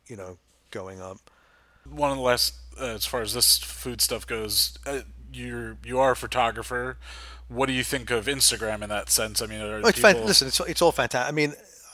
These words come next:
Speaker 1: I love everything that allows you to express yourself, and I hate to use the term brand, whatever, but I am o-, on some level reinforcing an aesthetic, if not a brand.
Speaker 2: Yeah.
Speaker 1: And that thing, uh,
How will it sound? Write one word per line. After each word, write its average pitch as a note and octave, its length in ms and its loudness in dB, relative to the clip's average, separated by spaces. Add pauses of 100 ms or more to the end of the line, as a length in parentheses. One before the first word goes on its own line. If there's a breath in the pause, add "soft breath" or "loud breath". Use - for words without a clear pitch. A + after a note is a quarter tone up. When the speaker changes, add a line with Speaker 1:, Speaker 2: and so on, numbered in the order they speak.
(120)
Speaker 1:
I E3 80 6
love C#3 480 6 (1000 soft breath)
everything G#3 440 0
that E3 100 2
allows D3 360 2
you D3 60 0
to C3 60 -2
express - 400 -4
yourself, G#2+ 580 -6 (160)
and A2+ 480 -8 (520)
I C3+ 60 -4
hate D3 200 -2
to C3+ 80 -6
use A#2+ 140 -4
the A2+ 60 -6
term A2 260 -4
brand, A#2+ 560 -2
whatever, A#2+ 360 -2
but A#2+ 200 -4
I C3 120 2
am C3+ 340 2 (340)
o-, C3+ 200 -4
on C3+ 140 -4
some C3+ 240 0
level B2 240 0
reinforcing A#2+ 1000 -2
an A#2+ 140 -8
aesthetic, G#2 720 -6
if - 160 -16
not G#2+ 160 -6
a F#2+ 40 -6
brand. F2+ 580 -10
Speaker 2:
Yeah. G2+ 80 -14 (880 soft breath)
Speaker 1:
And G2+ 360 -10 (420)
that C3+ 260 2
thing, A2+ 260 -4
uh, A#2 120 -6